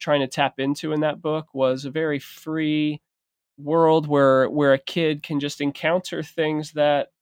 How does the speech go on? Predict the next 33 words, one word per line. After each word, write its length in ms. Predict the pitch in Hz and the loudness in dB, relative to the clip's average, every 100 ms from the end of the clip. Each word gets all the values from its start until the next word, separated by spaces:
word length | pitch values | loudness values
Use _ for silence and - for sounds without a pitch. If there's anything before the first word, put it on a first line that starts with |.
| _ | _
that 160 | 147 123 | -4 0
don't 200 | 151 147 | 0 0
make 160 | 160 - | -2 -2
sense. 560 | 202 160 - - - _ - | -2 -2 -4 -12 -16 _ 0
And 140 | 143 | 4
that 140 | 160 170 | 4 2
was, 300 | 147 - - _ _ | -4 -8 -12 _ _
uh, 60 | 104 71 71 _ - | -20 -20 -20 _ -6
I 80 | 170 | -2
guess 240 | 240 - | -2 0
that 160 | 190 170 | -2 -2
was 140 | 170 | -4
sort 280 | - 185 160 | -4 -2 -4
of 160 | 143 _ _ _ _ - | -8 _ _ _ _ 4
where 160 | 165 | 6
I 20 | |
was 140 | 151 160 | 6 6
also 260 | 160 - | 2 0
going 380 | 170 170 165 147 | 0 2 2 2
with 320 | 135 135 - _ _ _ 156 | 0 -2 -6 _ _ _ 4
Light 200 | 165 - | 4 4
from 140 | 156 | 0
Distant 320 | 143 - 135 | 0 -2 -4
Stars, 680 | - - 139 151 165 - - _ _ _ _ _ _ _ - _ | 0 4 6 6 2 -6 -10 _ _ _ _ _ _ _ -20 _
but 100 | 165 | -2
I 60 | 147 | 0
did 160 | 156 | 2
it 120 | 156 | 0
through, 380 | - 165 156 147 - | -2 0 0 -2 -2
more 240 | 151 156 | 0 0
through 220 | 156 160 | 0 0
his 200 | 151 139 | 0 0
memory, 540 | 147 143 151 165 165 | 4 4 4 0 -2